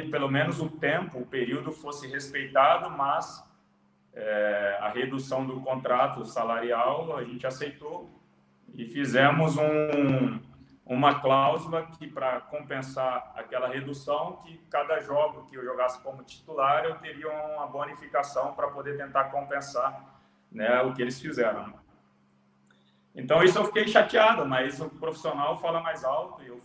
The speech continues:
fui, "Vamos jogar", e tanto é que a minha estreia eu fui super bem contra o São Paulo, a gente empatou um a um, né, e, e o, o próprio Fernando falou pra mim, "Pô, você tá igualzinho, pô, tá, tá muito bem e tal", e, enfim. E assim eu dei sequência,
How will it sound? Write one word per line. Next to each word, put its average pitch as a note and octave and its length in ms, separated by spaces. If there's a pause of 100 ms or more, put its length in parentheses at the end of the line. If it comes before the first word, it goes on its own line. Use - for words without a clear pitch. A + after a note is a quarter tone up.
fui, B2+ 160 (200)
"Vamos B2 260
jogar", A#2+ 420
e - 40
tanto B2 240
é B2 80
que - 80
a B2 40
minha B2 100
estreia B2 360
eu A#2 100
fui B2 140
super A#2+ 400
bem B2 220
contra C3+ 220
o - 40
São A2 240
Paulo, B2 320
a - 20
gente A2 140
empatou A2+ 340
um A#2 80
a A2 140
um, C3+ 340 (480)
né, G#2+ 420 (120)
e, - 480 (240)
e G#2 160
o, G#2+ 520
o A#2+ 240
próprio B2+ 280
Fernando B2+ 440
falou B2 220
pra A2+ 140
mim, C#3 160
"Pô, C#3+ 160
você A#2+ 200
tá C3 220
igualzinho, C3 720
pô, A#2 140
tá, A2+ 240
tá B2+ 120
muito C3+ 280
bem C3 340
e - 20
tal", C3 460
e, G#2+ 300
enfim. A2+ 280 (560)
E G#2 420
assim A2 280
eu D#3+ 160
dei E3 160
sequência, E3 640